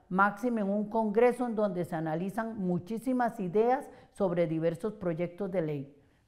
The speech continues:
Pero el hecho de discrepar no le da derecho a nadie,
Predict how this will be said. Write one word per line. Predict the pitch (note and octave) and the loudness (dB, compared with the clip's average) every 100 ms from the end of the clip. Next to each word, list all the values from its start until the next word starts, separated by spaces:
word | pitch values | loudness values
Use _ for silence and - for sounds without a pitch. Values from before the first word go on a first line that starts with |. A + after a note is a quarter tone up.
| _ | _
Pero | - E3 D#3+ | 2 4 4
el | E3 G3+ | 4 8
hecho | C4 C4 D#4+ | 8 6 -2
de | D4+ B3 | 0 -2
discrepar | - - F3+ F3+ G#3+ A#3+ - - - - | -4 -4 -4 2 2 2 -2 -18 -16 -4
no | F#3 | 0
le | G#3 A3 | 2 4
da | A#3 | 4
derecho | A#3+ A#3 A#3 A#3 | 6 2 0 0
a | G#3+ F3 | 0 2
nadie, | F3 F#3 G#3+ F3+ D3+ | 0 2 2 2 -6